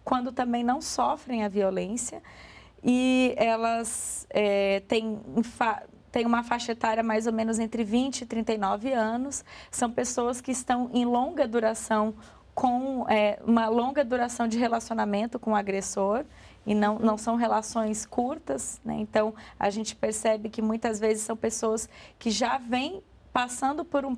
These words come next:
uma situação de violência há muito tempo, elas demoram pra buscar ajuda, e a maioria dos relatos de violência são sobre violência física.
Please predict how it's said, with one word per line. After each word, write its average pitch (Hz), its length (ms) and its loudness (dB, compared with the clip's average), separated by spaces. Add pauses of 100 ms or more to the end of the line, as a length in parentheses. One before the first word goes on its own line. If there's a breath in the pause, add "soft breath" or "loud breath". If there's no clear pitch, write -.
(120)
uma 226 260 2
situação 233 460 -6
de 226 80 -4
violência 226 480 -2
há - 20 -2
muito 226 300 -4
tempo, 220 500 -4 (300 loud breath)
elas 214 240 2
demoram 240 480 0
pra 240 160 -4
buscar 220 340 -4
ajuda, 220 580 -2 (540 loud breath)
e 294 320 2
a 277 120 2
maioria 320 420 -2
dos 277 160 -2
relatos 254 760 0
de 220 140 -4
violência 240 480 -2
são 254 240 -4
sobre 240 340 -2
violência 240 440 -2
física. 185 580 -6